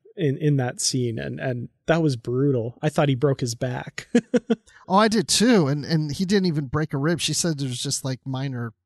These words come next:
Speaker 1: fractures in his ribs. And
Speaker 2: Yeah,
Speaker 1: yeah.
Speaker 2: exactly. So, yeah, whew, Data survived that. Good. Well,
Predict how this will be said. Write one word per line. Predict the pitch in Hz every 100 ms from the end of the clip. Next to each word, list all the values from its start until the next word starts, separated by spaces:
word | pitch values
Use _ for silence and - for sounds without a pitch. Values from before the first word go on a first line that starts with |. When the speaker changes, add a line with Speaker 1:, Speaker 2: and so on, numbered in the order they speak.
| _ _ _ - 175 -
Speaker 1:
fractures | - 139 - 151 131
in | 143
his | 131 120
ribs. | 135 131 123 120
And | 123 180
Speaker 2:
Yeah, | 175 143 107 147
Speaker 1:
yeah. | 135 117 113
Speaker 2:
exactly. | 151 156 143 139 120 101 - _ _ _ _ _ -
So, | - 135
yeah, | 147 156 113 -
whew, | - - - _ _ _ _ _
Data | - 147 139
survived | - 127 127 123
that. | 113 104 -
Good. | 143 120 - _
Well, | 165 170 135